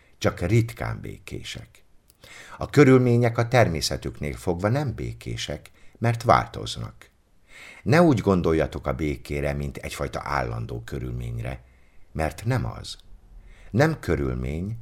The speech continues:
hanem a tudatos éberség valósága,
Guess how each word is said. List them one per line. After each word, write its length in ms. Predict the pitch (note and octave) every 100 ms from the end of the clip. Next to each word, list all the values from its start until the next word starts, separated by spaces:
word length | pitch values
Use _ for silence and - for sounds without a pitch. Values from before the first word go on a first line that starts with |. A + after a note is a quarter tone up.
| - - -
hanem 220 | - A#2+ B2
a 140 | A#2+
tudatos 480 | F#3 D#3+ - C#2 -
éberség 720 | G#2 G2 G2 F#2+ - G#2+ G#2+
valósága, 1000 | C3 A2 A1+ - - A2 G2+ A1 G#1+